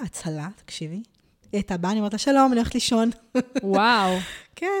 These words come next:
Speaker 1: הייתי
Speaker 2: כל
Speaker 1: הולכת לישון את
Speaker 2: הכבוד
Speaker 1: השעה
Speaker 2: לך.
Speaker 1: בבוקר הזאת. לא, אני
Speaker 2: לא, זה
Speaker 1: אני
Speaker 2: לא
Speaker 1: לא
Speaker 2: טריוויאלי פשוט, כי הרבה
Speaker 1: לא.
Speaker 2: נשים אחרות יגידו, "אחלה, אני הולכת לעשות כביסות, כלים,
Speaker 1: שום
Speaker 2: אה,
Speaker 1: דבר היא הייתה
Speaker 2: משהו."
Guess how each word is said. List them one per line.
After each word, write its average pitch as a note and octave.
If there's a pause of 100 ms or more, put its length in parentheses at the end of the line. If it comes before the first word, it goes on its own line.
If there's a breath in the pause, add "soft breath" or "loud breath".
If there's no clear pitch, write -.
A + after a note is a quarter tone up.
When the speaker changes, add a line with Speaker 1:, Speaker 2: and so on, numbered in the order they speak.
Speaker 1:
הייתי C4+
Speaker 2:
כל G#3+
Speaker 1:
הולכת C#4
לישון G3
את E3+
Speaker 2:
הכבוד G3+
Speaker 1:
השעה G3
Speaker 2:
לך. G#3
Speaker 1:
בבוקר G3
הזאת. A#3 (180)
לא, G3
אני D3+ (1200 soft breath)
Speaker 2:
לא, C4+
זה F3
Speaker 1:
אני F#3
Speaker 2:
לא G3+
Speaker 1:
לא -
Speaker 2:
טריוויאלי C4+
פשוט, A3
כי G3
הרבה F3+
Speaker 1:
לא. G#3
Speaker 2:
נשים A3+
אחרות A3+
יגידו, A#3+ (960 soft breath)
"אחלה, C#4+
אני A#3
הולכת B3
לעשות B3
כביסות, C4+
כלים, B3
Speaker 1:
שום A#3
Speaker 2:
אה, A3
Speaker 1:
דבר G#3
היא G#3+
הייתה A3+
Speaker 2:
משהו." A#3+